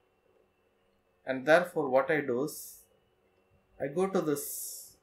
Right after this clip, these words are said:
I'm taking wave number and position, and I'm taking two thousand different values for wave number, each differing by a very small quantity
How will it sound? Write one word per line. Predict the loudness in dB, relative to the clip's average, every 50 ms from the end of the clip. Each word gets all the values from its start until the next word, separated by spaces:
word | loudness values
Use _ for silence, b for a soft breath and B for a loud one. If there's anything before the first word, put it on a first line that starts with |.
| _ _ _ _ _ _ _ _ _ _ _ _ _ _ _ -20 -20 _ _ -6 -2
I'm | -2 -2 2
taking | 2 2 2 2 0 -2 -2 -2 0
wave | 2 4 4 4 2
number | 0 -2 -2 0 0 0 0 0 -2
and | -6 -6 -6 -6 -4
position, | -4 -2 -2 -2 -4 -4 -4 -4 -6 -6 -6 -10 -14 _ _ _ _ _ _ _ _ _ _ _ _ _ _ _ _ _ _ _ _ _ _ _ _ _ _ _ _ _ _ _ _ _ _ _ _ _ _ _ _ -4
and | -2 2 4
I'm | 4 4 4 2
taking | 0 -2 0 0 0 -2 -2 -2 -4
two | -4 -4 0
thousand | 4 4 6 6 6 4 4 2 2 2 0 -4 -6 -8 -12 -20 _ _ _ _ _ -16 -4 -2
different | -2 0 2 4 2 2 2 0
values | 4 8 8 10 8 8 6 2 2 2 2 2 0 -2 -4 -8 -8 -10 -12 -16 _ _ _ _ _ _ _ _ _ _ _ -20 -20 -2 4
for | 6 6 6 6
wave | 8 8 8 8 8 6
number, | 4 2 2 4 6 6 6 6 4 0 -8 _ _ _ _ _ _ _ _ _ _ _ _ _ _ _ _ -20 -10
each | -6 -2 0 0 0 0 -2 -4 -2 0
differing | 2 2 2 4 4 4 4 4 2 0 0
by | 0 2 2
a | 2 2
very | 2 2 2 4 2 2 0
small | -2 -4 -6 -4 0 0 0 0 0 -4
quantity | -4 -2 -2 -2 -2 -2 -6 -8 -8 -10 -12 -12 -14 -18